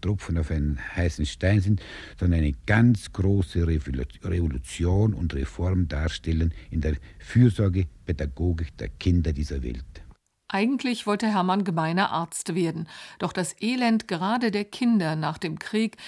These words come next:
Speaker 2: das er bei seiner Mitarbeit in der katholischen Jugendbewegung erlebt, veranlasst ihn zum Kurswechsel. In Tirol gründet er neunzehnhundertneunundvierzig das erste S O S Kinderdorf, das nach den gleichen Prinzipien organisiert war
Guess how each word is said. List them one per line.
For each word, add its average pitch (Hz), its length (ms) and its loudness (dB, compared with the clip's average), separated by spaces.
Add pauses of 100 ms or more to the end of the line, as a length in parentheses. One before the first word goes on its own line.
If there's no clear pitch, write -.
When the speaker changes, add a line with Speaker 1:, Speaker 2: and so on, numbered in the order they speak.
(200)
Speaker 2:
das 165 180 -2
er 160 80 0
bei 160 120 0
seiner 165 280 0
Mitarbeit 180 500 2
in 175 100 -4
der 175 100 0
katholischen 208 600 0
Jugendbewegung 214 840 0
erlebt, 190 420 -2 (220)
veranlasst 180 520 2
ihn 170 140 0
zum 214 240 0
Kurswechsel. - 880 -4 (320)
In 185 160 4
Tirol 233 440 2
gründet 233 440 2
er 214 100 4
neunzehnhundertneunundvierzig 185 1700 2 (220)
das 226 180 -2
erste 202 560 0
S - 220 -4
O - 60 -8
S 170 200 -2
Kinderdorf, 175 640 4 (300)
das 180 180 -2
nach 170 140 0
den 180 180 2
gleichen 180 480 2
Prinzipien 226 680 2
organisiert 165 800 -2
war 202 160 2